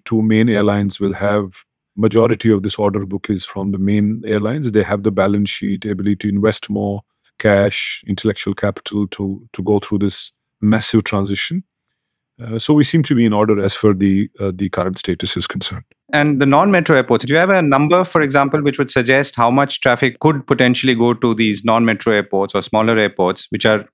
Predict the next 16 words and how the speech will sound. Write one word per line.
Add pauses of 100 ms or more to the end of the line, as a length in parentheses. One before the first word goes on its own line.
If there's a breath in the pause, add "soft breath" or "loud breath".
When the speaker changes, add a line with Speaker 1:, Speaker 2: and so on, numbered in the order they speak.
(200)
Speaker 2:
coming
up, (300)
and
more
of
them
are
coming
up, (360 soft breath)
and (120)
where
the
capacity
constraints
could
be?